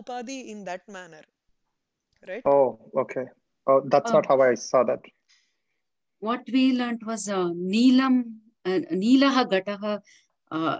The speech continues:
Speaker 3: iti vadamaha chet tatra khanda upadhihi.
Speaker 1: Hmm.
Speaker 3: Ghathatvam iti vadamaha chet tatra akhanda upadhi. Neelaha gataha athva neela-, neelam utpalam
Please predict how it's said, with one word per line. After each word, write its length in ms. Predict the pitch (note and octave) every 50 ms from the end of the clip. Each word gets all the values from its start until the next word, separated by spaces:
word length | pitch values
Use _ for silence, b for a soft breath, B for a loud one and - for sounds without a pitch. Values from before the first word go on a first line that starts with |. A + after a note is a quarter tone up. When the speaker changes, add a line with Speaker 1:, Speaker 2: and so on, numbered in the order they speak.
| - -
Speaker 3:
iti 340 | - - - - F#3 F3 D#3+
vadamaha 500 | F3 F3 D#3 F#3 F#3+ F#3+ F#3 F#3 F#3 -
chet 240 | - G#3+ G#3 - _
tatra 580 | F#3 F3 F3 _ _ - G3 G3 F#3 F3 D#3+ D3 -
khanda 380 | - E3+ E3 E3+ E3 D#3 D#3+ D#3+ D#3 D3+
upadhihi. 600 | C#3+ - D3+ D3 C#3 C#3 C#3 C#3 D#3 F3 F#3+ - _ b b b b b b _ - C3+
Speaker 1:
Hmm. 0 |
Speaker 3:
Ghathatvam 840 | E3 E3+ - - A3+ A#3 A#3 - _ _ - G3 A3+ A#3 A3+ A3
iti 160 | A3 A3 - F3+
vadamaha 460 | F#3+ F3 E3 E3 E3+ E3+ D#3+ E3 D#3 -
chet 180 | - D#3 C#3+ - -
tatra 480 | D#3 C#3+ _ - - D3+ D3+ - -
akhanda 340 | B2+ - E3 D#3+ D3 D3 D3 C#3+
upadhi. 300 | - C3+ B2+ C3+ B2+ B2+ b b b b b -
Neelaha 520 | G#3 G#3+ A#3+ B3+ B3+ A3+ A#3+ A3+ A3+ A3+ F#3+
gataha 320 | G3+ G3 G3 F#3+ G3 F#3+
athva 120 | F#3 F3+ F#3 F#3+
neela-, 360 | G3+ G#3 G#3 G#3 G#3+ - - - -
neelam 680 | E3 E3+ E3+ F#3 F#3 F3+ F#3 F#3 F3+ F3+ F#3 F#3 F3+ E3+ F3+
utpalam 680 | E3+ - _ - F#3+ F3 E3 E3 E3 E3 D#3+ D#3+ D#3